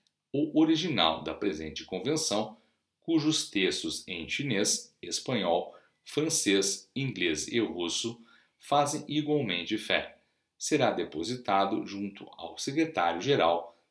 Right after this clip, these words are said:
das Nações Unidas, em fé do que os plenipotenciários abaixo assinados,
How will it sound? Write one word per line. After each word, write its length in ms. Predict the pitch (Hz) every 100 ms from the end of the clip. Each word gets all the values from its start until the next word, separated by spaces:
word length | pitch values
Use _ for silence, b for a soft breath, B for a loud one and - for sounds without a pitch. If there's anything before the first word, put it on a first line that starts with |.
| _
das 140 | 107
Nações 440 | 110 120 - 80 76
Unidas, 680 | 90 85 69 - - - _ b b b b -
em 160 | 143
fé 480 | 160 - 104 113 - _ _ _
do 140 | 110 -
que 300 | - 78 78
os 320 | 85 - B B B B B -
plenipotenciários 1600 | 139 151 160 156 _ - 113 - 101 95 - 101 76 82 90 -
abaixo 500 | 107 - 78 71 82
assinados, 680 | - - 92 78 98 -